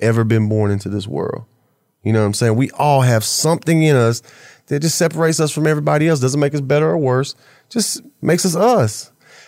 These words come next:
And to me, great art, whether you're a quarterback, a painter, you know, a musician,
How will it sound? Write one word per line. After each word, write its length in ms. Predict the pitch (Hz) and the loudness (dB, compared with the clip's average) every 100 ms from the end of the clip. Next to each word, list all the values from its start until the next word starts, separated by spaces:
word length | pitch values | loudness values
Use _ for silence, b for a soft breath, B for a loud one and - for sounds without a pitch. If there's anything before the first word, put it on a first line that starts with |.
| B | B
And 160 | 110 120 | -4 -2
to 80 | 117 | 0
me, 240 | 120 160 147 | 0 0 0
great 340 | 117 127 120 | 0 0 2
art, 340 | 95 120 127 | 0 0 0
whether 200 | 110 113 | 0 0
you're 160 | 110 101 | 2 0
a 40 | |
quarterback, 640 | - - 117 110 107 113 - _ _ | -2 -4 -2 0 0 -2 -4 _ _
a 40 | |
painter, 500 | - - 120 123 131 - _ _ _ _ - | -12 -2 0 0 -4 -10 _ _ _ _ -10
you 60 | 107 | -4
know, 320 | 98 107 - - | 0 0 -2 -4
a 320 | 95 98 82 | -2 0 0
musician, 760 | 87 110 110 113 127 - 135 | 0 0 2 0 0 0 -4